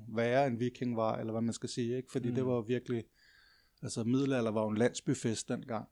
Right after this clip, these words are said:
Speaker 1: med,
Speaker 2: Ja,
Speaker 1: med,
Speaker 2: det er rigtigt.
Speaker 1: med, med sjove
Speaker 2: Det kunne jeg
Speaker 1: dragter,
Speaker 2: godt
Speaker 1: som
Speaker 2: forestille
Speaker 1: måske
Speaker 2: mig.
Speaker 1: aldrig har set middelalderen, eller aldrig været en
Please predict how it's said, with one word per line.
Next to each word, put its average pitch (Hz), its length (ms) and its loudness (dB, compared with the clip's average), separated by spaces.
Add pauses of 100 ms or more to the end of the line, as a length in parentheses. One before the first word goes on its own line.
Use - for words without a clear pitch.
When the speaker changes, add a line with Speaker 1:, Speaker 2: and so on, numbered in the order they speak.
(480)
Speaker 1:
med, 110 320 -2
Speaker 2:
Ja, 110 180 -2
Speaker 1:
med, 113 220 -2
Speaker 2:
det 107 160 -2
er 110 40 -2
rigtigt. 110 240 -2
Speaker 1:
med, 110 80 -4
med 110 140 -4
sjove 113 300 -2
Speaker 2:
Det - 60 -6
kunne 107 80 0
jeg 107 80 4
Speaker 1:
dragter, - 160 -8
Speaker 2:
godt 113 100 -4
Speaker 1:
som 117 220 -2
Speaker 2:
forestille 110 240 -4
Speaker 1:
måske 104 200 -6
Speaker 2:
mig. 123 140 0
Speaker 1:
aldrig 113 260 -2
har 117 100 -6
set 113 300 -4
middelalderen, 117 540 0
eller 110 180 -2
aldrig 113 320 -2 (1300)
været 117 200 -2
en 127 140 -6